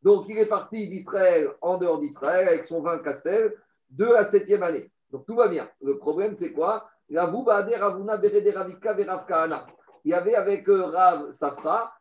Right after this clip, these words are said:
Ravuna et Rav Kahana. Amareu et Kadeshami Aremine de Rabbi Abaou. Est-ce que quelqu'un a entendu de Rabbi Abaou, qui était votre maître ? Donc, il a demandé à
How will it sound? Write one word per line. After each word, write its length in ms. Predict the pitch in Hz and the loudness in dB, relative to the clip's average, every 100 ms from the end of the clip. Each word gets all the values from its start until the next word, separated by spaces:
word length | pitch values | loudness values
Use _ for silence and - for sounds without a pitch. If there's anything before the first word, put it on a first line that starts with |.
| - | -14
Ravuna 800 | 143 196 190 185 180 185 - - _ | -4 -2 0 -4 -4 -2 -2 -6 _
et 140 | 180 | -6
Rav 260 | 165 196 160 | -2 -4 -2
Kahana. 400 | 180 156 147 - _ _ _ - | -2 -2 -4 -10 _ _ _ -8
Amareu 600 | 147 170 196 214 240 214 | -6 -4 -4 -6 -6 -6
et 120 | 175 | -4
Kadeshami 600 | 226 262 247 - 202 196 | -4 -4 -4 -4 -4 -2
Aremine 460 | 185 180 180 190 170 | -4 -6 -4 -2 0
de 80 | |
Rabbi 260 | 165 151 151 | 0 -2 0
Abaou. 420 | 143 131 139 151 _ _ _ - | 0 -2 -4 -6 _ _ _ -4
Est-ce 240 | - - | -4 -4
que 260 | 285 277 214 | 0 4 4
quelqu'un 380 | 202 190 151 254 | 4 -4 -2 -2
a 60 | 233 | -2
entendu 680 | 190 180 180 180 190 233 | -4 -6 -6 -6 -8 -8
de 320 | 170 170 165 - | -4 0 0 -2
Rabbi 300 | 160 175 175 | -2 -2 0
Abaou, 360 | 170 151 156 160 | 0 2 2 0
qui 160 | 156 | -2
était 140 | 147 147 | -2 -2
votre 200 | 139 123 | -6 -6
maître ? 260 | 131 - | -10 -8
Donc, 160 | 135 139 | -10 -10
il 80 | 135 | -6
a 40 | 156 | -4
demandé 280 | 165 160 | -4 -2
à 80 | 151 | -2